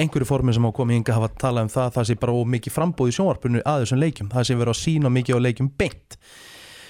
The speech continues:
Eh, það sé orð-, or-, orðið auðvelt fyrir, hérna, eh, fyrir neytandann bara að vera heima og horfa í staðinn fyrir að fara á völlinn. En þá náttúrulega kemur að því hvernig geta félögin dregið fólk á völlinn. Það er væntanlega einhver upplifun.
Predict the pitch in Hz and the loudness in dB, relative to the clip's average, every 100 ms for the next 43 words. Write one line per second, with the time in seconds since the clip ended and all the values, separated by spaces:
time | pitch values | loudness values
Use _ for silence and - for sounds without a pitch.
0 | - - 156 147 131 147 143 143 147 - | -8 0 2 2 2 2 2 2 2 0
1 | 147 139 143 143 160 185 151 - 151 135 | 0 2 2 2 2 2 -2 -2 0 2
2 | 135 139 135 123 - 82 - - 92 113 | 0 0 2 0 -2 -4 -4 -4 -4 -2
3 | 147 131 151 151 127 127 131 127 120 170 | 0 2 0 0 -2 0 0 0 0 2
4 | 185 139 135 156 143 156 131 127 131 147 | 2 2 2 2 0 0 0 0 0 0
5 | 160 - - - 117 160 175 156 139 - | -2 -6 -16 -10 -6 -2 0 0 -2 -2
6 | 156 135 120 131 - 175 175 147 143 143 | 0 0 0 0 0 -2 0 0 0 -2
7 | - 180 135 123 131 165 170 180 127 - | -2 2 2 2 0 0 0 2 0 0
8 | 127 - 139 156 104 143 147 151 139 131 | -4 -2 -2 -2 -4 -2 0 0 0 0
9 | 151 185 - - 101 | 2 0 -2 -4 -4